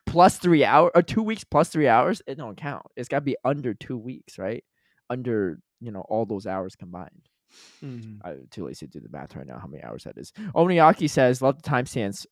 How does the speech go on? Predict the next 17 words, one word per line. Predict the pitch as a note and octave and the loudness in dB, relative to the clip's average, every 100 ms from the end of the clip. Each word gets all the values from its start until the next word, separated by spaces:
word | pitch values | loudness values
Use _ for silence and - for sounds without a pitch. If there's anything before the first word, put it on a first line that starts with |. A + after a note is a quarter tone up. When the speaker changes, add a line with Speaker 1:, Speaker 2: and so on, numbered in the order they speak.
| - | -20
Speaker 1:
for | - A#2 G2+ F#2 F2+ - | -6 -2 0 0 -2 -4
reference." | G2+ A2 - D#2+ - _ | -6 -6 -10 -16 -18 _
Yes. | C#3 G2+ - - - | -2 -2 -6 -10 -6
Uh, | B2 B2 B2+ | -2 2 2
I've | D#3+ | 2
been | G3+ | 4
doing | G3 G3+ | 4 2
it | |
Speaker 2:
Woo. | G3 | 2
Speaker 1:
for | E3+ D3 C3+ A#2+ - | 4 6 6 4 4
that, | C3 - - | 4 4 -4
this | B2+ | 0
past | C#3 D3 | 2 4
episode | D3 D3+ E3 E3+ G#3+ - _ _ _ _ _ _ | 2 -2 0 0 -2 -12 _ _ _ _ _ _
Speaker 2:
Mm-hmm. | A#2+ | -8
Speaker 1:
with | C3 - | -8 -4
Bread, | A#2+ A2+ C3 | 0 0 0